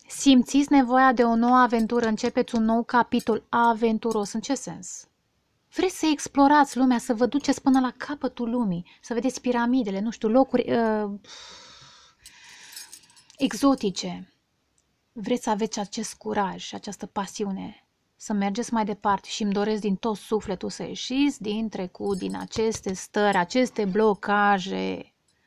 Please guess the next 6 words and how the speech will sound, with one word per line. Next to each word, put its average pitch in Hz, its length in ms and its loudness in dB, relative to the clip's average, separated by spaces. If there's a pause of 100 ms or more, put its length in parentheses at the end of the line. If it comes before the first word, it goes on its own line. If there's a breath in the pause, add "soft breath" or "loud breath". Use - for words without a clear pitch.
(140 soft breath)
amânări, 202 960 4 (920 loud breath)
stagnare, 214 1400 6
da? 196 320 -4 (320)
Aici 202 320 -2
e - 180 -12
stagnare. 190 1040 -2